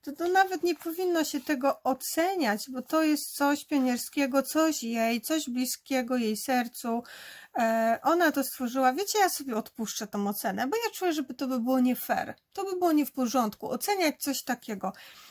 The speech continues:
Cudownie, że to zrobiła, cudownie, że się zdecydowała, żeby to wydać, żeby to wypuścić, więc ja doceniam tutaj przeogromnie wkład,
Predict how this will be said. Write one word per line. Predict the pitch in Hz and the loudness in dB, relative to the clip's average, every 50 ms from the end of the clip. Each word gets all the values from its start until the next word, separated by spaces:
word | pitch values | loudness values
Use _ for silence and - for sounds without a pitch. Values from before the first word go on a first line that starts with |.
| - - - - _ - - - | -20 -20 -20 -20 _ -18 -12 -6
Cudownie, | - - 285 285 392 427 427 453 427 381 | -2 -2 2 2 2 2 2 2 2 2
że | 320 320 | 2 2
to | - - 277 | 2 2 0
zrobiła, | 240 269 262 262 226 233 269 277 285 277 277 | 2 2 2 2 2 2 4 4 4 4 4
cudownie, | 285 - 277 262 349 381 370 349 349 349 330 294 | 0 -2 -2 2 2 2 2 2 0 0 0 2
że | 277 277 | 0 0
się | - 302 285 | 0 0 0
zdecydowała, | 247 240 269 254 - - 254 262 247 - 277 277 269 269 262 | 0 0 -2 -4 -4 0 0 0 2 4 4 6 6 4 4
żeby | 240 240 214 220 214 | 2 -2 -4 -6 -6
to | - 214 214 | -4 -4 -2
wydać, | 220 233 294 320 247 277 277 262 | 0 2 2 2 2 2 2 0
żeby | - 247 226 | 0 -4 -6
to | - 240 226 | -6 -6 -6
wypuścić, | 220 220 240 226 - 302 302 - - 269 - 254 | -4 -6 -6 -2 0 0 0 0 0 -4 -4 -2
więc | 254 269 262 254 - - 233 233 | -2 -2 -2 -2 -4 -6 -4 -2
ja | 247 269 285 302 311 285 | 0 2 2 2 2 2
doceniam | 254 285 269 269 - - - 285 254 254 254 254 247 240 240 247 247 | 2 0 0 0 -2 -4 -2 0 0 0 0 0 0 0 -2 -2 -4
tutaj | - - 247 226 - - 247 233 226 226 240 240 - - - _ _ _ _ - - _ _ - - | -4 -6 -8 -6 -4 0 0 2 2 2 0 -2 -6 -10 -20 _ _ _ _ -20 -20 _ _ -8 -6
przeogromnie | - - 494 427 349 269 262 294 285 269 262 262 254 254 254 254 247 247 - - | 0 4 6 6 6 6 4 4 4 4 4 2 2 2 2 0 0 -2 -2 -6
wkład, | - - - - - 320 311 311 311 311 311 - | -10 -14 -8 0 4 6 6 6 4 2 0 -8